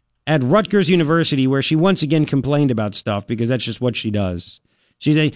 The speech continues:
"No, nobody tells a man to go home." Actually, we told Mitt Romney to go home. <laughs> We, we didn't want any more Mitt Romney after he chickened out after that first debate against Obama.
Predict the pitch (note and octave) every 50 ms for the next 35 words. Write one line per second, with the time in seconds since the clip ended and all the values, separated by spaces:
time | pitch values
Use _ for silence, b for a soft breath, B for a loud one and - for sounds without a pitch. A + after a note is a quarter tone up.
0 | B B - F#3+ A3+ B3+ C#4 D4 C#4 B3 G#3+ G3+ A#3+ C4+ C#4+ C4+ D4 C#4+ C#4 G#3+
1 | F#3+ D#4 C#4 B3+ A#3 A#3 A3+ A3+ A#3+ B3+ C4+ C#4 C#4+ C4+ B3 G3+ A#3 A#3+ A#3 A3+
2 | G#3 A3 A#3 A#3 G#3 F#3 G3 A3 - - A3+ A3+ A3+ F3 A3 G#3+ G#3 G#3+ F3 F3+
3 | G3 G3+ G3 F#3 D#3+ D3 C#3+ C3+ C3+ C3 A#2+ B2 A2 G2+ G2 G2 - _ _ _
4 | _ _ _ _ _ _ _ _ _ - B2 G3 G#3 E3+ A#3 A#3 F3 D#3+ A3+ A#3+
5 | A#3 G3 G3+ G3+ F3 F#3+ G3+ G3 F#3+ F#3 E3+ D#3 F#3 E3+ D3 E3 E3 E3 D#3 D3+
6 | C#3+ C#3 C#3 C3+ - C#3 A#2+ B B B B B - F3 E3+ - - - F#3+ -
7 | E3 E3 D#3+ D#3+ D3+ C#3+ C#3+ - C#3+ C#3 C3+ A#2 - D#3 D3 - - C3+ B2+ C#3+
8 | C#3 C3 A#2+ B2+ A#2+ - C3+ A#2+ A2+ A#2 A#2 A2 G#2 F#2+ E2+